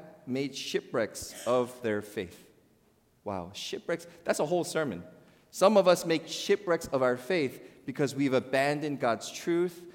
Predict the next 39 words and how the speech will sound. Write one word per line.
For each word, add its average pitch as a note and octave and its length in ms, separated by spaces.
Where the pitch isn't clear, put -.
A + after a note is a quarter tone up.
we've B2 240
abandoned C3+ 680
God, C3 520
and B2 140
we B2+ 100
went B2+ 220
into B2 180
the A#2 120
world. F#2 460
And D#3+ 140
so E3+ 200
Paul F#3 420
is F#3 80
saying, D3+ 360
"Timothy, D#3 680
fight C#3+ 240
it." A#2 100
And B2+ 160
so C3+ 120
we C#3 140
have C#3 140
today's E3+ 360
verse, A2 340
"Fight A#2+ 240
the A#2 100
good G#2 280
fight F2+ 240
of F2 100
faith." G#2+ 240
Now, C#3+ 220
how C4+ 100
many C4 140
of A3 60
you F#3+ 80
heard, E3+ 440
"Fight F3+ 240
the E3 40
good D3 200
fight," G#2 240